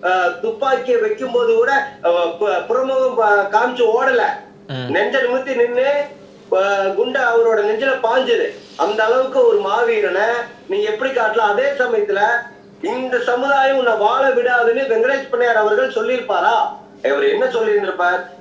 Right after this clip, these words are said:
Speaker 1: "நீ எல்லாரும் சா-, யா-, ஜாதி பார்த்து யாருகிட்டயும் நம்ம பழகல, நம்ம எல்லாரும் ஒற்றுமையா இருந்து விளையாடணும், உன்னை ஒரு பெஸ்டான டீம்ல விளையாட, விளையாட வைக்கிறேன்னு" சொல்லி, ஆ, பேப்பர் மில் டீம்ல விளையாட வச்சிருப்பார்.
Speaker 2: ம்.
Speaker 1: அதுல எந்த மாற்று கருத்தும் கிடையாது.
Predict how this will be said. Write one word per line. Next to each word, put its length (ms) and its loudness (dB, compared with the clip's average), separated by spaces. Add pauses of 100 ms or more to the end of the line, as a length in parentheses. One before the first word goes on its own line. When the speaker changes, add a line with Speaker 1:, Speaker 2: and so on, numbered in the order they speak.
(100)
Speaker 1:
"நீ 160 -4
எல்லாரும் 480 0
சா-, 140 -2
யா-, 260 2
ஜாதி 280 0
பார்த்து 300 -2
யாருகிட்டயும் 400 2
நம்ம 320 0
பழகல, 340 0 (480)
நம்ம 200 0
எல்லாரும் 360 0
ஒற்றுமையா 460 0 (380)
இருந்து 460 -4
விளையாடணும், 540 2
உன்னை 180 0
ஒரு 340 2
பெஸ்டான 320 0 (160)
டீம்ல 320 0
விளையாட, 560 2
விளையாட 320 0
வைக்கிறேன்னு" 480 -2
சொல்லி, 240 -2 (360)
ஆ, 200 2
பேப்பர் 400 0
மில் 180 2
டீம்ல 300 -2
விளையாட 280 2
வச்சிருப்பார். 480 0 (100)
Speaker 2:
ம். 140 -8
Speaker 1:
அதுல 220 2
எந்த 200 0
மாற்று 320 -2
கருத்தும் 280 0
கிடையாது. 340 0